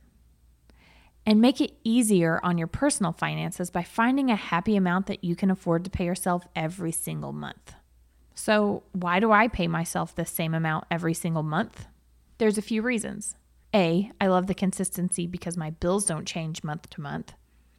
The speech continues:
B, at any time throughout the year, I can easy, I can easily calculate in my head how much I've paid myself.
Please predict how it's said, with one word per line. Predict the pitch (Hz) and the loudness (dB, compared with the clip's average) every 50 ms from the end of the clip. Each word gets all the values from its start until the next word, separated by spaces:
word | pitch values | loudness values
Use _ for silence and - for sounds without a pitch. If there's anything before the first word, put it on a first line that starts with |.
| _ _ _ _ _ - | _ _ _ _ _ -2
B, | 240 254 247 190 180 196 220 - - - - - - - | 0 0 2 2 0 0 -2 -6 -8 -14 -20 -20 -4 0
at | - 202 - - | 0 0 2 0
any | - 262 262 277 277 | 0 0 2 2 0
time | 240 - 240 240 240 233 | 0 0 0 0 2 2
throughout | - 233 220 214 208 - - | 2 2 2 2 2 0 0
the | |
year, | 190 185 190 190 196 - | 0 2 2 2 2 0
I | 190 185 | 0 -2
can | - 196 196 - - | -4 -6 -6 -4 -2
easy, | 196 185 185 190 208 214 - - _ _ _ _ _ _ _ _ _ _ _ - | -2 0 0 2 0 0 0 -2 _ _ _ _ _ _ _ _ _ _ _ 0
I | 196 196 | 0 0
can | 196 - 202 190 - | 2 0 -2 -2 0
easily | 190 185 185 190 208 226 233 214 | 0 0 0 2 2 2 0 0
calculate | - - 165 165 - - 185 180 180 185 - | 0 -2 -2 -2 -2 -2 -2 -2 -2 -2 -2
in | - 180 | -2 -2
my | 175 165 165 | -2 -4 -4
head | 170 - 170 165 165 170 | -4 -4 -4 -4 -2 -4
how | - - 175 160 | -4 -4 -2 -2
much | 165 170 175 - - 190 | 0 -2 -2 -4 -6 -6
I've | 170 165 - | -8 -6 -8
paid | - - - 165 147 160 190 | -8 -8 -6 -6 -6 -8 -8
myself. | - - - - - - - - - - - | -12 -14 -14 -12 -12 -12 -12 -12 -14 -16 -20